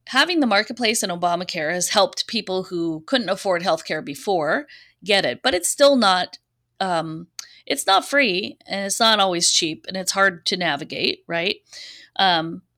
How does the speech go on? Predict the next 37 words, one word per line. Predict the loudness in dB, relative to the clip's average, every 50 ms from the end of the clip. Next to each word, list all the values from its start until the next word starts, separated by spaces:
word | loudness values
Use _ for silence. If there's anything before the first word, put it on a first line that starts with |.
| _ _
because | -6 -2 0 2 4
our | 4 4
medical | 4 2 2 2 0 -4 -4
system | -4 -2 -2 -4 -4 -4 -4
is | -6 -6
complicated. | -6 -6 -8 -8 -8 -10 -12 -12 -12 -10 -10 -12 -10 -6
And | -6 -6 -6
if | -4 -6 -6
you | -8
can't | -4 -2 -2 0 0
be | 0 -2
an | -2 0
advocate | 2 2 2 0 -2 -4 0 0 0
and | 0 -2
you | -6 -4
don't | -4 -4 -4
know | -4 -6 -8 -6
how | -2 2 4 6 6
to | 6
advocate | 4 2 0 -2 -4 -6 -6 -6 -8 -8 -6
for | -8 -8
yourself, | -8 -6 -4 -4 -4 -2 -2 -4 -4 -6
as | -8 -8 -8
you | -8 -6
guys | -6 -6 -6 -8
discussed | -6 -6 -6 -4 -2 -2 -2 -2 -2 -4 -8 -14 -12
with, | -12 -12 -12 -12 _ _ _ _ _
um, | -12 -10 -10 -10 -10 -12 -14 -14 _ -20 -20 -20 -20 -20 _ _ _ -20
your | -16 -8 -4 0
other | 0 0 0 0
podcast, | 0 -2 -2 0 0 -2 -2 -4 -4 -8 _ _ _ _ _ _ _ _ _ _ _ _ _ _ _ _ -18 -18 -16 -16 -18 -18 -18 -20 -20 -20 -20 _ _
the | -12
people | -4 -2 -2 0 0 0 2
who | 2 0 0 -2 -2
can | -2 -2 -2
afford | -2 0 2 4 4 4 4
it | 2 0 -2 -6